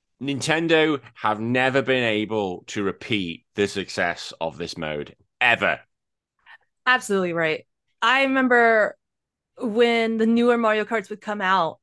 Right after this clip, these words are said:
Speaker 2: and I'd immediately start battle mode. Like, that was always like,
Speaker 1: Yeah,
Speaker 2: "Oh, let's see how battle
Speaker 1: agreed.
Speaker 2: mode is." And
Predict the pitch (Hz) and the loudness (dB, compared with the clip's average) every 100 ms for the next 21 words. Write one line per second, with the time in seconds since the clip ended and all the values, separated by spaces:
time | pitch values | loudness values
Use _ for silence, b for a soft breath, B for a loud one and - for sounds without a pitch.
0 | - 196 190 190 226 220 226 311 294 240 | -4 0 0 -2 -4 -2 0 0 0 -6
1 | - _ - 240 208 180 214 214 190 175 | -8 _ -4 -2 -2 -2 0 2 0 -4
2 | 175 180 185 196 180 190 196 175 175 165 | -6 -4 -2 -4 -4 -4 -4 -4 -4 0
3 | 131 156 190 - - 117 - 285 - 202 | 4 4 2 -6 -8 -2 4 4 4 0
4 | 190 - B B B _ 294 285 | -6 -14 B B B _ 0 0